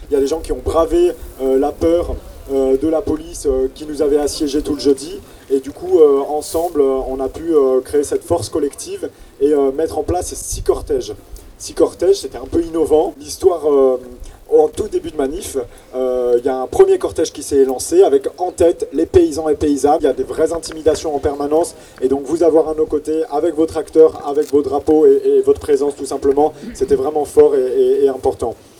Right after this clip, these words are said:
Et derrière vous, il y avait tout un, un grand cortège, euh, qui traduisait, euh, énormément la joie, euh, la diversité. On a vu beaucoup d'enfants, on m'a même dit que c'était un cortège où il y avait plein de bébés. Le geste de ce cortège-là, le plus important, c'était de,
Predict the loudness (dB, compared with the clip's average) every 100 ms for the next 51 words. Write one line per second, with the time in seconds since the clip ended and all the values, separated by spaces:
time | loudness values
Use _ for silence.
0 | _ _ -6 -4 0 2 4 2 0 2
1 | 2 2 -2 -6 -4 -4 -2 -4 -2 -2
2 | 0 -2 0 2 2 2 -4 -8 -8 0
3 | 4 4 2 0 -6 -2 -2 -2 0 2
4 | 2 -2 -4 -4 -2 -2 -2 -2 0 0
5 | 4 4 4 -2 -18 -6 2 4 4 0
6 | 0 -2 -2 -6 0 2 2 -2 -10 -4
7 | -2 -2 -4 -6 -2 -2 0 0 0 -2
8 | -4 -6 -8 -6 -2 -2 -2 -4 -4 -2
9 | 0 0 0 -4 -2 -2 0 -2 -4 -6
10 | -2 4 4 2 -2 -4 -2 -2 0 0
11 | 0 -4 -6 -4 -4 -4 -4 -4 2 2